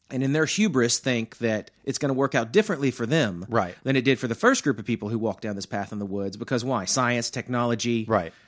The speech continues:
Speaker 1: We've got all these gizmos with us that'll, that'll, you know, no matter what, we can get out.
Speaker 2: Yeah.
Speaker 1: Right. And of course they find themselves in a place that doesn't, where what they understood to be reality doesn't apply.
Speaker 2: And so, like,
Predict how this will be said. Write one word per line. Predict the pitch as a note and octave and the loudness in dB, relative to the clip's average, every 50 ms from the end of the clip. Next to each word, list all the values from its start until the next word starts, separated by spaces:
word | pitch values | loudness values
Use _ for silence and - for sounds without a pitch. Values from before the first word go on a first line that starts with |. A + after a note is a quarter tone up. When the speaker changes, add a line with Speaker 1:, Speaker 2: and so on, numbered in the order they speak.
| _ | _
Speaker 1:
We've | - C3+ A#2+ | -4 -2 2
got | C#3 C3 C3 | 4 4 4
all | B2+ A#2+ | 4 2
these | B2+ A#2+ G#2+ | 2 0 0
gizmos | G#2+ C3 A#2+ A#2+ B2+ B2 A#2+ A#2 G#2+ | 0 0 0 2 2 2 2 2 2
with | A#2 A#2+ A2+ | 0 0 2
us | A#2 A2+ - | 2 2 2
that'll, | - B2 G#2+ G#2+ G2+ G2 | 0 0 -2 -2 -2 -4
that'll, | - B2 A#2 G#2 - - | -2 -4 -4 -4 -4 -6
you | C3 A2+ | -4 -2
know, | G#2 G2+ | 0 0
no | G#2+ C3 C#3+ | 2 2 4
matter | C#3+ C#3 C3 B2 | 4 6 4 4
what, | A#2+ B2+ C#3+ C#3 B2+ A2+ G#2 - - | 4 4 4 6 4 2 2 -2 2
we | B2+ C#3+ C3+ | 4 4 4
can | - B2 G#2+ | 4 0 -2
get | G2+ A2+ G#2+ G#2 | -2 -2 -2 -2
out. | G#2 F#2+ F2 - _ - - - | -4 -6 -6 -8 _ -16 -8 -4
Speaker 2:
Yeah. | A2 A2+ G#2+ F2+ E2+ _ _ _ _ _ _ _ | 0 0 0 0 -2 _ _ _ _ _ _ _
Speaker 1:
Right. | - B2+ A#2+ G#2+ G#2+ G#2+ | -2 0 0 0 0 0
And | A#2 A2+ | -2 -4
of | G2 | -4
course | - A#2 G#2+ - | -4 -6 -6 -4
they | - G#2 F#2 | -6 -6 -6
find | - G#2+ F#2+ F#2+ | -6 -6 -6 -6
themselves | F#2+ F2+ - G2+ G2 F#2 - | -6 -6 -6 -6 -6 -8 -8
in | F#2 E2+ | -10 -10
a | E2+ | -10
place | _ - F#2 E2+ - | _ -10 -10 -8 -8
that | - - - | -10 -12 -14
doesn't, | - D#2+ E2+ D#2 - _ _ _ _ _ - - - - - - - - - | -14 -14 -14 -16 -18 _ _ _ _ _ -20 -20 -20 -20 -20 -20 -20 -8 0
where | B2 B2+ A#2+ A#2 A2 | 2 4 4 4 2
what | G#2 G2+ B2 A#2 - | 2 0 0 0 2
they | A#2+ A2+ | 0 0
understood | A2+ G#2 G#2 - D3 A#2+ | 0 -2 0 0 0 0
to | G#2 | 0
be | F#2+ G#2+ | -2 -4
reality | G#2 G#2 G#2 G2 G2+ F#2+ F#2+ F#2 F2+ F2+ F2 E2 E2+ - | -4 -2 -4 -4 -4 -6 -6 -8 -8 -10 -12 -12 -12 -10
doesn't | - G2+ F2 F2 D2+ | -10 -8 -8 -8 -12
apply. | - - - G2+ E2 C2+ - - - - - _ _ - | -14 -12 -12 -10 -10 -10 -12 -18 -20 -20 -20 _ _ -2
Speaker 2:
And | C3 B2 - | -2 -2 -2
so, | - D#3 D3 C3 C3 - - | 4 6 6 6 6 2 -2
like, | C3 C#3+ C3+ C3 C3 | 2 2 2 2 2